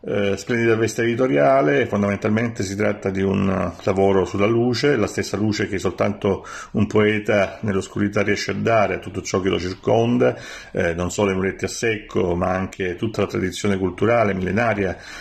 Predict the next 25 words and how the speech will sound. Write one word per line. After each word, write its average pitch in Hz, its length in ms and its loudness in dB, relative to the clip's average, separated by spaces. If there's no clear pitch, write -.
dei 101 160 0
Messapi 98 760 0
e, 90 560 -4
e 101 180 -6
di 90 120 -8
tutti 110 500 -2
coloro 107 400 4
che 98 80 -2
hanno 95 100 0
attraversato, 98 1000 -2
eh, - 120 -8
a 101 140 -2
queste - 260 -2
latitudini 107 480 0
il 98 60 4
mare, 110 500 2
hanno 95 180 -4
attraversato 92 480 -2
tempeste 101 580 -2
e - 20 -6
sono 95 260 -2
diventati 92 640 -2
marinai 113 560 0
pur 113 160 0
vivendo, 95 680 0